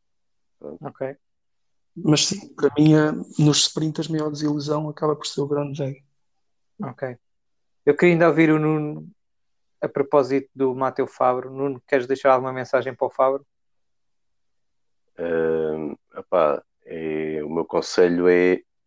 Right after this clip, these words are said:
Speaker 1: cuidado com o Denmark.
Speaker 2: <laughs> Ok, ok.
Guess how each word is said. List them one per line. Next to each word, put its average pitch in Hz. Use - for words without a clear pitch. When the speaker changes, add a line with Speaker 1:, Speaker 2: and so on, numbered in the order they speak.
Speaker 1:
cuidado 92
com -
o -
Denmark. 76
Speaker 2:
<laughs> -
Ok, 135
ok. 135